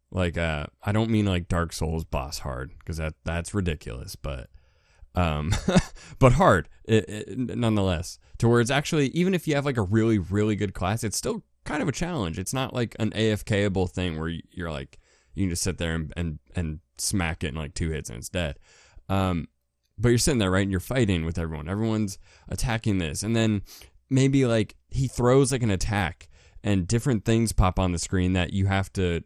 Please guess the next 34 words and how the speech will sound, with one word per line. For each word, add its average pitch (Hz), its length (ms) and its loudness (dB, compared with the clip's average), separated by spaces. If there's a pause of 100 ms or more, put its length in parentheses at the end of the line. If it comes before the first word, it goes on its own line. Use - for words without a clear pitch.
(120)
to 87 260 -2
kinda 98 480 0
click - 320 -2
to 104 120 0
the, 90 300 2 (400)
I 139 80 -2
don't 127 100 4
know, 92 120 2
like, 95 160 0
maybe 113 240 4
deflect 104 420 0
his 95 140 -2
attack, 85 440 -2
or, 98 120 0
like, 85 240 -2 (520)
some, 117 420 2 (160)
this 113 200 2
weird 120 280 6
monster, 107 320 2
whatever 101 260 2
his 98 160 2
powers 95 380 2
are, 92 160 2
he, 90 280 0
he 104 200 -2
shoots - 340 0
something 120 240 0
on 107 140 2
your 92 120 2
screen, 104 460 -2
and 90 120 -2
you 95 60 0
have 95 200 -2
to, 87 260 -2